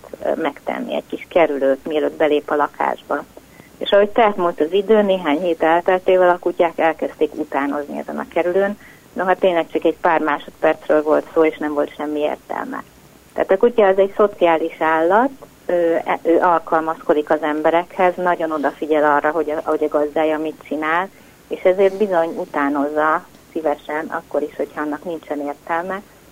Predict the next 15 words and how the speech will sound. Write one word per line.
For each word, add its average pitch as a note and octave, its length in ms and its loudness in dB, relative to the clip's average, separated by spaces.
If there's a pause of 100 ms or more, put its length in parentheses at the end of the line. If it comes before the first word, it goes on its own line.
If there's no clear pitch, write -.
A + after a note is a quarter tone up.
mert - 180 -6
hát G3 180 -4
így G3 200 -2
tudják D#3+ 360 -4
összehangolni C#3 760 -4
a C#3+ 60 -6
viselkedésüket, C3+ 1120 -8
meg C#3+ 200 -10
akár D3 300 -6
az D3 120 -6
érzelmeiket C#3+ 800 -6 (220)
is. - 160 -20
Tehát E3 300 -10
igen, C#3+ 240 -6
ez D3+ 100 -10